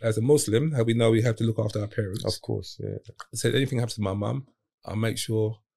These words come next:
Speaker 1: I'm there,
Speaker 2: You look to look
Speaker 1: look
Speaker 2: after
Speaker 1: after
Speaker 2: her.
Speaker 1: her.
Speaker 2: Yeah,
Speaker 1: And that's the
Speaker 2: mashallah.
Speaker 1: time now, so I'm there to make sure she's okay.
Speaker 2: Alhamdulillah,
Speaker 1: And that's
Speaker 2: that's
Speaker 1: it, really.
Speaker 2: good.
Speaker 1: You know?
Speaker 2: I mean, talking about, um, were you born Muslim or did you?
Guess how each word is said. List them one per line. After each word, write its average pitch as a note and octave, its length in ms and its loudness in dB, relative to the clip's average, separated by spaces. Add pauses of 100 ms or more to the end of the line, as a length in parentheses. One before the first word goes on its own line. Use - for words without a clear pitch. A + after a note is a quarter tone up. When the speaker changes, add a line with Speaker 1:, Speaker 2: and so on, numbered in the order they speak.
(200)
Speaker 1:
I'm G2+ 180 -4
there, B2 260 2
Speaker 2:
You F#2+ 140 0
look F#2+ 280 -8
to - 100 -6
look G2 100 0
Speaker 1:
look G#2+ 120 0 (140)
Speaker 2:
after A2 100 2
Speaker 1:
after F2+ 200 -2
Speaker 2:
her. G2 140 -6
Speaker 1:
her. F#2 140 -6 (200)
Speaker 2:
Yeah, F#2 60 -6
Speaker 1:
And F3 100 0
that's F#3 160 2
the C#3+ 60 6
Speaker 2:
mashallah. A2+ 240 -2
Speaker 1:
time G#2 80 -2
now, A2+ 180 -4
so B2+ 160 -6
I'm A#2+ 180 -2
there C3 180 0
to A#2+ 60 -4
make B2 140 0
sure A2 160 -2
she's G#2+ 240 -4
okay. F2+ 280 -8 (140)
Speaker 2:
Alhamdulillah, F2+ 480 -8
Speaker 1:
And - 100 -6
that's F2 180 -6
Speaker 2:
that's - 120 -8
Speaker 1:
it, - 40 -12
really. F#2 160 -6
Speaker 2:
good. F#2 120 -16 (460)
Speaker 1:
You G2 60 -6
know? G2 140 -8 (140)
Speaker 2:
I C3+ 60 8
mean, D3+ 300 6
talking F#3 260 8
about, C3 380 10 (240)
um, A2 440 6 (720)
were A#2+ 100 8
you C3 60 10
born D#3 280 10
Muslim F3 500 8
or B2 140 4
did G#2+ 180 -4
you? A2 300 4